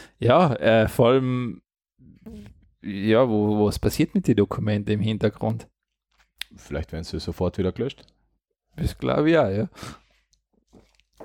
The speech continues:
Speaker 2: Naja, ich, ich kann mir, ich kann mir ja eigentlich nur vorstellen, dass die so, so ein Programm fahren, ähm, dass die Do-, Dokumente wirklich sofort löschen oder bald einmal löschen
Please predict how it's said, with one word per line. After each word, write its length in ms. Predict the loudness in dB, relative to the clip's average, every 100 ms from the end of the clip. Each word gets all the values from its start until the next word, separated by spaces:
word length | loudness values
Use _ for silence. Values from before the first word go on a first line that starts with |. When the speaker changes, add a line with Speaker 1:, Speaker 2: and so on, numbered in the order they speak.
| -10
Speaker 2:
Naja, 320 | 0 4 6 4 -2 _
ich, 360 | -12 -2 0 2 0
ich 100 | 0
kann 160 | 0 2
mir, 220 | 4 2 0 -6
ich 100 | -4
kann 160 | 0 4
mir 120 | 4
ja 60 | 6
eigentlich 300 | 4 2 0
nur 140 | -2
vorstellen, 580 | 0 0 0 -2 -4 -2
dass 200 | -4 -2
die 160 | -2 0
so, 380 | 2 4 4 0 -8 -8
so 160 | -2
ein 80 | 0
Programm 440 | -2 -2 0 0 -2
fahren, 520 | 0 4 4 2 -4 _ _ _ _ _ _ _ _ 0
ähm, 560 | 4 6 6 4 -2 -8 -16 -20 -20 -8
dass 180 | -6 0
die 120 | 2
Do-, 240 | 4 2
Dokumente 800 | 2 -2 0 0 0 4 4 2 -4 _ _ -6
wirklich 460 | -2 0 0 -2 -10
sofort 420 | -10 0 2 4
löschen 460 | 4 2 0 -8 -10 _ _ -2
oder 160 | 0
bald 300 | 4 4 4
einmal 180 | 4 4
löschen 380 | 4 2 -2